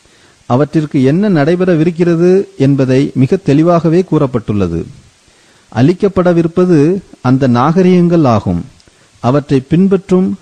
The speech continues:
மக்கள் அழிக்கப்பட மாட்டார்கள், அவர்கள் எஞ்சியிருப்பார்கள். இப்போது திருக்குரானின் இந்த முன்னறிவிப்பை மனதில் வைத்துக்கொண்டு ஹஜ்ரத் மசீமோத் அலைஹிஸ்ஸலாம் அவர்களுக்கு வந்த ஒரு இல்ஹாமை நாம் நினைவு கூர்ந்தால்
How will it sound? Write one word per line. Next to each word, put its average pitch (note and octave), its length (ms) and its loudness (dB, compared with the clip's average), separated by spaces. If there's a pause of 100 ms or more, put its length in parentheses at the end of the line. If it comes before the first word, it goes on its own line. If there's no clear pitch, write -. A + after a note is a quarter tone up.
மக்கள் D3+ 460 -2 (120)
அழிக்கப்பட C#3+ 500 0
மாட்டார்கள், G2 560 -2 (480)
அவர்கள் E3 360 0
எஞ்சியிருப்பார்கள். A#2 760 -2 (1300)
இப்போது D3+ 460 0 (680)
திருக்குரானின் F#3 640 0
இந்த F#3+ 280 0
முன்னறிவிப்பை D3 680 0 (220)
மனதில் C3 400 0
வைத்துக்கொண்டு C3 560 -2 (560)
ஹஜ்ரத் D#3 340 0
மசீமோத் F3 500 0
அலைஹிஸ்ஸலாம் D3+ 480 0
அவர்களுக்கு C#3+ 460 0
வந்த B2 240 2 (300)
ஒரு C3+ 220 0
இல்ஹாமை D#3+ 520 0 (240)
நாம் B2+ 280 0
நினைவு C#3+ 360 2
கூர்ந்தால் A#2+ 540 -2